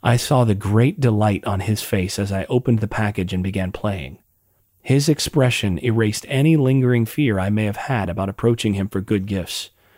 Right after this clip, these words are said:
and it cemented for me the awe that an unexpected gift from our Heavenly Father can bring.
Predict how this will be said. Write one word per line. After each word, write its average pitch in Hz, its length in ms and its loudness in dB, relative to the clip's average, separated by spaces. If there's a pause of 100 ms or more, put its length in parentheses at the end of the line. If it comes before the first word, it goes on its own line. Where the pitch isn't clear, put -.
(400)
and 107 100 2
it 113 80 0
cemented 123 640 2
for 101 120 -2
me 87 200 0
the 95 240 -4
awe 101 400 0
that 95 180 -4
an 98 220 -4
unexpected 120 680 -2
gift 101 320 -2
from 101 280 -2
our 92 120 -2
Heavenly 92 360 -6
Father 85 320 -6
can - 160 -12
bring. 69 300 -14